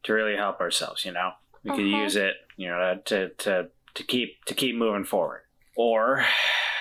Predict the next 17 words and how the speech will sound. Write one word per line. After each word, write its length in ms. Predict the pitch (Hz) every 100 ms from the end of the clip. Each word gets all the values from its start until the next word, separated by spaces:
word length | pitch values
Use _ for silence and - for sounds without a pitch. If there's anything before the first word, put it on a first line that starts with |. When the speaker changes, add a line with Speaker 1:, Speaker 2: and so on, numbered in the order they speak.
| - - - - _ -
Speaker 1:
well, 360 | 110 98 90 - _ _
or 340 | 104 107 107 95
we 280 | 101 101 98
could 540 | - 98 95 92 98 - - _
wish 260 | - 110 -
for 140 | 120 101
Rose 340 | 107 101 95
and 120 | 98
Marley 540 | 98 101 92 87 87 -
to 420 | - 95 90 82 - _ _ _ _ -
be 280 | 90 85 -
transformed 600 | 107 92 87 101 85 85
back 280 | 90 85 98
into 220 | 90 90
their 200 | 85 82
original 340 | 80 73 76 -
forms 560 | 71 - - - -